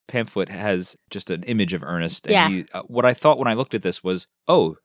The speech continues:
Speaker 1: did they sell a giant cardboard cutout of Ernest that you could buy?" And I was
Speaker 2: I
Speaker 1: like,
Speaker 2: wish.
Speaker 1: "That's not what this is."
Speaker 2: No.
Speaker 1: However, back page,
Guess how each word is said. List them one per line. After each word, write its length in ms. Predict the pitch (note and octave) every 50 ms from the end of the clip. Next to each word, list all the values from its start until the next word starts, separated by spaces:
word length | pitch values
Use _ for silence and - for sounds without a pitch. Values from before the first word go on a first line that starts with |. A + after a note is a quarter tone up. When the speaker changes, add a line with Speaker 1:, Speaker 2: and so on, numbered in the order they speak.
| _ _ _
Speaker 1:
did 140 | A2+ G#2+ A2+
they 100 | A#2 B2
sell 460 | - - - C3+ B2+ C3+ C3 B2+ -
a 220 | G#2+ G#2 G#2 G2+ G2
giant 420 | F#2 G2 G#2+ G#2+ A2+ A#2+ A#2 -
cardboard 440 | - - A2 G#2 G#2 A2+ A2 G#2 -
cutout 300 | - A2+ A2 A2+ B2 A#2
of 60 | G#2+ F#2+
Ernest 300 | E2 F#2+ G#2 A2+ - -
that 60 | C3 B2+
you 100 | C3 B2+
could 140 | - C#3 C3
buy?" 300 | C#3+ C#3+ D3 D3+ D#3+ - _ _ _ _ _ _ _
And 120 | - A#2 A#2+
I 40 | A#2+
was 100 | A#2+ A#2
Speaker 2:
I 40 | -
Speaker 1:
like, 160 | A#2+ A2+ A2+
Speaker 2:
wish. 400 | C#4 C4+ C#4 C#4+ C4+ - - -
Speaker 1:
"That's 220 | C#3 C#3 D3 -
not 140 | D#3+ D3+ C#3
what 100 | C3 B2+
this 200 | - B2 A2 -
is." 340 | B2 B2 G#2 E2+ D#2 - - -
Speaker 2:
No. 320 | G#3 G3+ - - G2 F#3 - _ _
Speaker 1:
However, 500 | - C#3 D3+ E3+ D#3+ A#2 G#2 G2+ G2+ G2+ - _ _ _ _ _ _ _ -
back 240 | C#3 D3 D3+ -
page, 500 | - F3 F#3 E3 A2 G#2+ A#2+ B2 - -